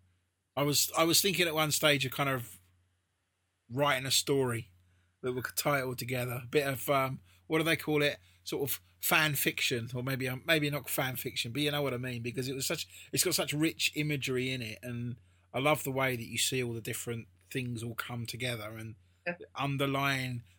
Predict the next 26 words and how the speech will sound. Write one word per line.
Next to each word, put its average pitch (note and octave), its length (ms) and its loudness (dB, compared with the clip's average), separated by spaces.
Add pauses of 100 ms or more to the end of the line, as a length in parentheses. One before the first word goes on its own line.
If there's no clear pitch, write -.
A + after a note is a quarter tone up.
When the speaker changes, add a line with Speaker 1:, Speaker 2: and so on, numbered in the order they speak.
(160)
Speaker 1:
all C#3 220 -2
the B2 80 -2
stories A#2+ 640 0
are A#2 40 -6
kind A#2+ 200 -6
of A2+ 60 -6
the A2 80 -8
dark A#2+ 360 -6
adrenaline, A#2 340 -6
where, A2+ 160 -4 (160)
whether A#2+ 240 -6
it's G#2+ 100 -10
been A#2 160 -6
injected A#2 600 -4
into A2+ 200 -8
the A2+ 80 -8
sushi A#2+ 880 0
or, G#2+ 260 -8 (500)
or B2 80 0
whatever B2+ 380 2
it A2 80 -2
is A#2 200 -2
that's, A2+ 180 -6
that's A2 180 -10
happened. E4 260 4 (280)
Speaker 2:
Well, D#4+ 100 10